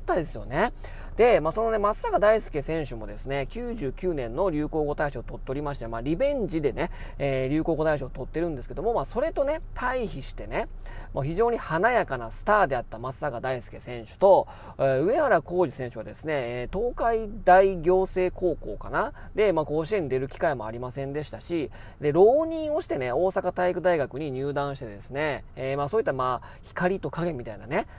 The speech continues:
あのー、野村ね、ノムさんと、もう長嶋茂雄みたいなね、うん、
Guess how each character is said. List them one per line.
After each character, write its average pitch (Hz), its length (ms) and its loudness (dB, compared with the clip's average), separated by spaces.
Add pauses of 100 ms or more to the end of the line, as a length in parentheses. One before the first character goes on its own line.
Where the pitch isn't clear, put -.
(120)
あ 135 160 -2
の 113 520 -6
ー、 - 20 -8
野 151 160 -2
村 180 840 8
ね、 180 120 4
ノ 208 160 6
ム 233 100 0
さ 135 160 -4
ん 127 120 -8
と、 117 200 -6
も 120 140 -10
う - 20 -6
長 156 220 -2
嶋 151 640 0
茂 147 200 -4
雄 165 140 6
み 143 80 -4
た 117 80 -8
い 107 60 -8
な 107 60 -14
ね、 170 180 0 (260)
う 147 40 -4
ん、 147 40 2